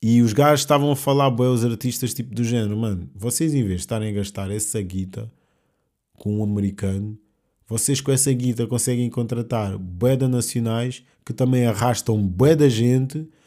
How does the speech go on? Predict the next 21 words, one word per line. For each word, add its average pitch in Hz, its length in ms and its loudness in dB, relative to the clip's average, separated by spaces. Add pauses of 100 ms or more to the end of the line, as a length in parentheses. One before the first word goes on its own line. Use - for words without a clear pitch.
(280)
e 131 80 -4
fazem 151 340 4
um 151 100 2
ganda 147 260 4
cartaz. 139 640 -2 (680)
E 120 80 0
não 120 160 4
correm 127 340 2
o 120 40 2
risco 113 240 -4
de 120 60 0
acontecer 117 440 -2
estas 110 280 -4
merdas 123 640 -2
e - 40 -6
estão 127 200 0
a 123 40 2
valorizar 117 600 0
a 117 40 0
vossa 113 360 -4
música. 101 440 -4